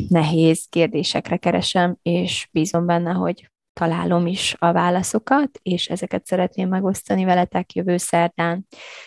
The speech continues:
És abban kérném a segítségedet, hogy, ö, gyere a Facebook oldalamra, ha már ott vagy, akkor lájkold is be, hogyha eddig nem tetted, és, ö,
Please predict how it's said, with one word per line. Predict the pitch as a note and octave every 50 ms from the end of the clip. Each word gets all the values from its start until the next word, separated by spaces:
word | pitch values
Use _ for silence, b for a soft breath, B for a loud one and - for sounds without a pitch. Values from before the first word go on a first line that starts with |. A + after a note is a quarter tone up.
| B B B
És | F#3+ F3 -
abban | - G#3 A#3 A#3 A3+ G3 F#3
kérném | - - F#3+ F#3 F#3 F3+
a | F3+
segítségedet, | F3 - - F3+ F3+ G3 G3 - - - G#3+ G#3+ A3 A#3 A3 G#3+ A#3+ A#3+ C4 B3 -
hogy, | - - - - - G3+ F#3+ F#3 F#3 F#3+ -
ö, | - F#3+ F#3 F#3 F#3 F#3 F#3 F#3 F#3 F#3 F#3+ F#3+ - _ _ _ _ _ _ _ _ _ _ -
gyere | - G#3 G3+ G#3+ F#3
a | E3+
Facebook | - - F#3 F3 - - G3+ - -
oldalamra, | - G3 G3 G3 G3+ G3+ G3+ G3+ G#3 A3 A#3 A#3+ B3+ A#3
ha | - - - G3
már | F3 F3+ G3
ott | F#3+ - -
vagy, | - G3
akkor | F#3+ - - F#3
lájkold | F#3 F3 F3+ F3+ - F#3 F3+ F3+
is | G3 G3 G3 -
be, | _ - G3 A3
hogyha | B3 C4 A3 - - F#3+
eddig | F3+ F3 F3 F#3+
nem | F#3 F#3 G3
tetted, | - - G3+ - - - A#3 A#3+ B3 _ B B B B B B B B B _ -
és, | F#3+ F#3+ F#3+ F#3 F#3 - -
ö, | - F#3+ F#3 F#3